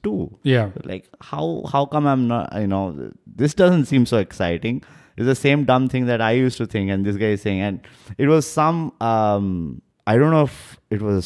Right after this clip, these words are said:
Speaker 1: sportsman or
Speaker 2: Some
Speaker 1: I, some
Speaker 2: personality.
Speaker 1: personality. Yeah, some guy who's, like, supremely successful.
Speaker 2: Mm-hmm.
Speaker 1: This was way back in school and I was watching, you know, when Star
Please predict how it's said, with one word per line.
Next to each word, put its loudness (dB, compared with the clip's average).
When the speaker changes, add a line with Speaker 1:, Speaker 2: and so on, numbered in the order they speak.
Speaker 1:
sportsman 0
or -2
Speaker 2:
Some 2
Speaker 1:
I, -6
some -
Speaker 2:
personality. 2
Speaker 1:
personality. 2
Yeah, 4
some -2
guy 2
who's, -2
like, -6
supremely -4
successful. -4
Speaker 2:
Mm-hmm. -8
Speaker 1:
This 0
was -2
way 4
back 0
in -2
school 0
and 0
I 2
was -2
watching, 2
you -2
know, 2
when 0
Star 2